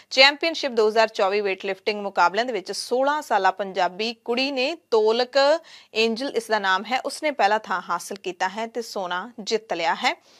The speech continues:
ਭਾਈਚਾਰੇ ਦੇ ਵੱਲੋਂ ਖੂਬ ਪ੍ਰਸ਼ੰਸਾ ਕੀਤੀ ਜਾ ਰਹੀ ਹੈ। ਉਸਨੂੰ ਬ੍ਰਿਟਿਸ਼ ਕੋਲੰਬੀਆ ਵੇਟ ਲਿਫਟਿੰਗ ਐਸੋਸੀਏਸ਼ਨ ਵੱਲੋਂ ਬੈਸਟ ਮਹਿਲਾ ਲਿਫਟਰ ਦਾ ਸਨਮਾਨ ਵੀ ਦਿੱਤਾ ਗਿਆ। ਕੈਨੇਡਾ ਦੇ ਪ੍ਰਧਾਨ ਮੰਤਰੀ ਜਸਟਿਨ ਟਰੂਡੋ ਨੇ ਸਿਆਸਤ ਛੱਡਣ ਦੇ ਸੰਕੇਤ ਦਿੱਤੇ ਨੇ। ਰੇਡੀਓ ਕੈਨੇਡਾ ਨੂੰ ਦਿੱਤੇ ਇੰਟਰਵਿਊ ਦੇ ਵਿੱਚ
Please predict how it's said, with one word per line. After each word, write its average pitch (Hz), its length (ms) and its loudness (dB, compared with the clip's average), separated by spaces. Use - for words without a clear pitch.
ਭਾਈਚਾਰੇ 233 460 6
ਦੇ 247 100 0
ਵੱਲੋਂ 196 220 -2
ਖੂਬ 233 200 -4
ਪ੍ਰਸ਼ੰਸਾ 196 560 -2
ਕੀਤੀ 180 320 -8
ਜਾ 165 180 0
ਰਹੀ 175 180 -4
ਹੈ। - 60 -2
ਉਸਨੂੰ 240 220 -4
ਬ੍ਰਿਟਿਸ਼ 285 320 -2
ਕੋਲੰਬੀਆ 269 420 -2
ਵੇਟ 226 220 -2
ਲਿਫਟਿੰਗ 220 360 -6
ਐਸੋਸੀਏਸ਼ਨ 202 500 -6
ਵੱਲੋਂ 202 180 -4
ਬੈਸਟ 202 340 -2
ਮਹਿਲਾ 202 340 -4
ਲਿਫਟਰ 180 300 -6
ਦਾ 175 160 -4
ਸਨਮਾਨ 196 420 -4
ਵੀ 165 80 -10
ਦਿੱਤਾ 175 280 -2
ਗਿਆ। 220 160 4
ਕੈਨੇਡਾ 277 320 8
ਦੇ 349 80 4
ਪ੍ਰਧਾਨ 311 320 8
ਮੰਤਰੀ 254 280 0
ਜਸਟਿਨ 220 380 2
ਟਰੂਡੋ 220 260 2
ਨੇ 262 140 0
ਸਿਆਸਤ 220 560 4
ਛੱਡਣ 214 280 0
ਦੇ 240 140 0
ਸੰਕੇਤ 190 400 -4
ਦਿੱਤੇ 190 260 -2
ਨੇ। 220 140 -4
ਰੇਡੀਓ 254 280 4
ਕੈਨੇਡਾ 269 400 2
ਨੂੰ 294 140 -4
ਦਿੱਤੇ 220 280 0
ਇੰਟਰਵਿਊ 220 420 -4
ਦੇ 269 100 -4
ਵਿੱਚ 196 360 0